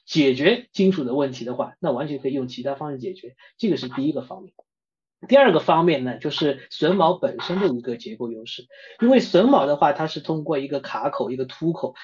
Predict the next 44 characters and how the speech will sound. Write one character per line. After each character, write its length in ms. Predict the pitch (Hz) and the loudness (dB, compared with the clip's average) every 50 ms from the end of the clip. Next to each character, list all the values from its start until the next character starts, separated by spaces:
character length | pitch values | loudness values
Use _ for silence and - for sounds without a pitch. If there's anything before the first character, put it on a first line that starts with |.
| - - _ | -20 -20 _
一 120 | - 131 127 | -6 -4 -2
个 360 | 127 123 123 123 117 113 113 - | 0 0 0 -2 -2 -4 -4 -2
这 100 | - 165 | 0 0
样 160 | 135 127 123 | 0 0 -2
子 140 | 123 131 123 120 | -4 -6 -8 -6
一 60 | 123 | -6
个 100 | 127 123 127 - _ | -6 -8 -8 -12 _
进 180 | _ - 147 123 | _ -10 -8 -6
行 240 | 123 123 135 - - _ | -6 -6 -8 -10 -14 _
这 180 | - - 131 123 | -4 -2 -2 -2
个 180 | 127 120 120 | -2 -6 -8
插 240 | 123 - - 190 196 | -4 0 4 6 6
入 120 | 196 196 | 6 6
的 160 | 160 143 123 123 | 4 2 -2 -2
这 140 | 135 135 | -4 -4
个， 260 | 123 127 117 117 117 - - - - - - _ | -4 -4 -6 -8 -10 -12 -16 -20 -20 -20 -18 _
呃， 340 | - 135 127 123 117 110 110 - - _ _ | -4 -2 -2 0 -2 -4 -8 -12 -18 _ _
动 220 | - 285 220 165 | 4 6 6 4
作， 260 | 131 135 123 - - _ _ | 4 0 -4 -6 -8 _ _
就 220 | - 247 247 170 | 2 4 4 6
已 100 | 127 123 | 4 2
经 240 | 120 127 143 151 151 | -2 -4 -4 -4 -4
使 260 | 131 - - - 120 | -6 -6 -6 -6 -6
得 200 | 110 117 113 120 | -6 -6 -6 -6
这 140 | 123 123 131 | -6 -6 -6
个 100 | 120 120 | -6 -6
木 200 | 127 156 156 135 | -6 -6 -6 -6
结 200 | 123 123 120 123 | -6 -6 -8 -6
构 140 | 127 127 117 | -4 -4 -6
能 120 | 110 110 | -6 -8
够 120 | 117 127 123 | -8 -8 -8
成 240 | 123 - - 110 113 | -8 -10 -12 -14 -12
型 200 | - - 104 107 | -14 -14 -14 -16
了。 120 | - - _ _ _ - _ - | -18 -20 _ _ _ -20 _ 0
那 80 | 196 | 2
么 80 | 214 202 | 2 2
这 140 | 196 302 247 | 2 4 4
个 80 | 233 | 4
有 140 | 170 127 117 | 4 2 0
什 120 | - 127 | -2 0
么 80 | 147 208 | 0 0
好 280 | - - - - - - | 0 0 -6 -10 -12 -6
处 180 | - 226 208 151 | -2 -2 0 0
呢？ 140 | 120 113 | -2 -4